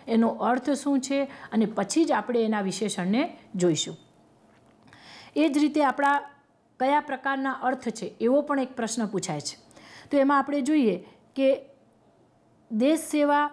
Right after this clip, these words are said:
એ પ્રથમ ધર્મ છે એવું તમને આપ્યું છે. દેશ સેવા એ પ્રથમ ધર્મ છે. તો આમાં કયો અર્થ છે એવું પૂછે કે એ નિર્દેશાર્થ છે,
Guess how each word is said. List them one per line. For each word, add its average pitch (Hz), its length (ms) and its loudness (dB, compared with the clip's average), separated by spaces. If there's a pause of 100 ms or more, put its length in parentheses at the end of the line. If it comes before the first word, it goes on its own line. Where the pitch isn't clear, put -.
(140)
એ 269 180 0
પ્રથમ 262 680 -2
ધર્મ 208 340 4
છે 190 320 -4 (340)
એવું 262 220 2
તમને 240 260 0
આપ્યું 226 260 -4
છે. 170 180 -12 (500)
દેશ 285 220 2 (100)
સેવા 269 300 2 (100)
એ 277 140 -4
પ્રથમ 277 600 -4 (160)
ધર્મ 226 300 0
છે. 170 220 -8 (260)
તો 262 80 0
આમાં 269 180 0 (100)
કયો 339 240 2
અર્થ 262 260 0
છે 233 340 -6 (240)
એવું 269 200 2
પૂછે 294 360 0
કે 202 160 -8
એ 277 440 -2 (160)
નિર્દેશાર્થ 247 800 0
છે, 311 220 -6